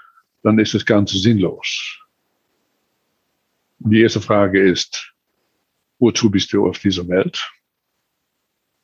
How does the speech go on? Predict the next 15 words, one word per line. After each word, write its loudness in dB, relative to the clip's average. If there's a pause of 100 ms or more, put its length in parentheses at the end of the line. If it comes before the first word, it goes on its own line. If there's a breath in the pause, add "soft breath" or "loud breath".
(840)
Und -4
sehr 4
viele 2
Leute 2
haben 0
nie 0
darüber 0
nachgedacht. -4 (1300)
Und 0
die 2
leben 2
in 0
einer 0 (1000)
vordefinierten 0
Welt -2